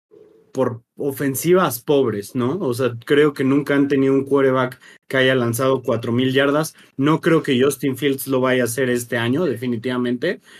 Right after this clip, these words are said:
pero creo que al igual que, al igual que los Commanders,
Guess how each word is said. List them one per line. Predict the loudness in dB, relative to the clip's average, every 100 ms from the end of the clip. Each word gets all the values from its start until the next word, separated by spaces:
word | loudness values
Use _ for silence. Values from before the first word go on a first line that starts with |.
| _ _ 0
pero | 2 4 0 2
creo | 0 0
que | 0 2 2 0 -6 _ _
al | 0 2
igual | 4 4 2
que, | 0 2 2 2 -2 -6
al | -4
igual | 0 0 0
que | -2
los | -2 -4
Commanders, | -4 -2 0 2 0 -2